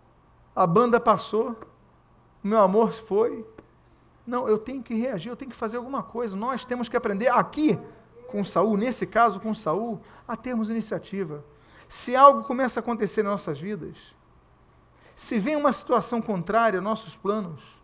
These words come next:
não fique parado, comece a reagir, comece a orar, comece a buscar, comece a buscar, inclusive, se existem erros no processo, que sejam seus erros, sim, porque muitas coisas, coisas deixam de acontecer em nossas vidas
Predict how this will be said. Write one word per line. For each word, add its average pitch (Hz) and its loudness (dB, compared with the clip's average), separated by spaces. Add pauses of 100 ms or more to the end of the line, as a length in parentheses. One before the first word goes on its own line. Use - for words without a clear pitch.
(360)
não 226 -2
fique 196 -8
parado, 156 -2
comece 185 -6
a 180 -2
reagir, 156 -6
comece 175 -6
a 170 -6
orar, 160 0
comece 175 -6
a 202 -2
buscar, 170 -4
comece 320 -2
a 294 0
buscar, 254 0
inclusive, 202 -2 (360)
se - -2
existem 294 2
erros 262 6
no 262 -4
processo, 262 0
que - -14
sejam 339 -2
seus 262 -2
erros, 262 -4 (220)
sim, 277 -10 (340)
porque 233 -4
muitas 302 -2
coisas, 240 0 (540)
coisas 233 4
deixam 226 -2
de 196 -2
acontecer 208 -4
em - -6
nossas 170 -4
vidas 233 -8